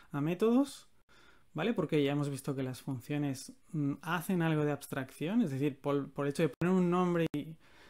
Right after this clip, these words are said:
tener ciertos parámetros, te están ocultando cómo ocurre eso y es lo que te interesa. Pues bien, en los tags o en, ¿eh? y en las clases, por tanto, am, solo puedes llamar a los métodos, mm,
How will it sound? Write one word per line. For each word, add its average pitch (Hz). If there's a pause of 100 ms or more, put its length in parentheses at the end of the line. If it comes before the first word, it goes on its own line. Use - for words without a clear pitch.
tener 147
ciertos 156
parámetros, 151
te 151
están 180
ocultando 160
cómo 170
ocurre 160
eso 240
y 151
es 139
lo 147
que 147
te 147
interesa. 185 (520)
Pues 165
bien, 262 (240)
en 175
los 160
tags 233
o 156
en, 143
¿eh? 220
y 139
en 135
las 123
clases, 143
por 147
tanto, 220 (520)
am, 151
solo 220
puedes 190
llamar 160
a 160
los 139
métodos, 165 (140)
mm, 135